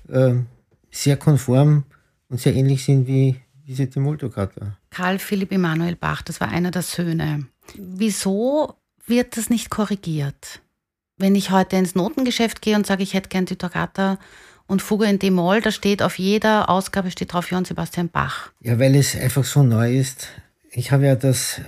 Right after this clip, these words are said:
Speaker 1: in einer Frühform, dieses Buch, also mal schon als PowerPoint einmal an die Bach, ähm, ans Bach-Archiv Leipzig geschickt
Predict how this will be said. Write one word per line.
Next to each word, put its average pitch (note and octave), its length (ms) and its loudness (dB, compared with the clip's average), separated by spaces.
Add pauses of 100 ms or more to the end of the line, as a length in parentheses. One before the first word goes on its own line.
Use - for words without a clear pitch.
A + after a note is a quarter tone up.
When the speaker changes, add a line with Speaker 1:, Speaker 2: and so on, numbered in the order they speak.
(160)
Speaker 1:
in C3 100 4
einer C3 180 6
Frühform, C#3+ 600 2
dieses C3+ 240 0
Buch, C#3 260 -6
also A#2+ 240 -2
mal A#2 240 -2
schon B2+ 200 -2
als A#2+ 180 -2
PowerPoint B2 600 -2
einmal B2 240 -6
an A#2 120 -4
die A2+ 180 -2 (680)
Bach, - 360 -8
ähm, A2+ 360 -2 (120)
ans A2+ 160 -4
Bach-Archiv A#2+ 540 -2
Leipzig B2 440 -4
geschickt C3 460 -4